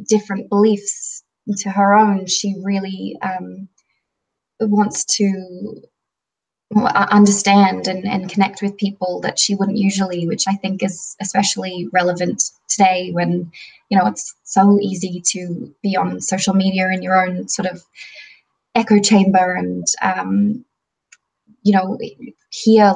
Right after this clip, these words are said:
largely people that agree with you. And, um,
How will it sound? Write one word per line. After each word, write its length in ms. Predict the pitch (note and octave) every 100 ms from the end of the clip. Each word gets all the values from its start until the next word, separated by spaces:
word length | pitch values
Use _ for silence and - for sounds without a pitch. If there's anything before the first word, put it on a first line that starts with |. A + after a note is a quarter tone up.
| F#3
largely 680 | F#3+ F#3+ F#3+ F#3+ F#3+ F#3 -
people 300 | - G#3 F#3+
that 140 | F#3 F#3+
agree 300 | F3 G3 G3
with 140 | G3 -
you. 240 | F#3+ F#3+ -
And, 300 | - G#3+ - - -
um, 540 | F#3+ F#3+ G#3+ G#3+ G3+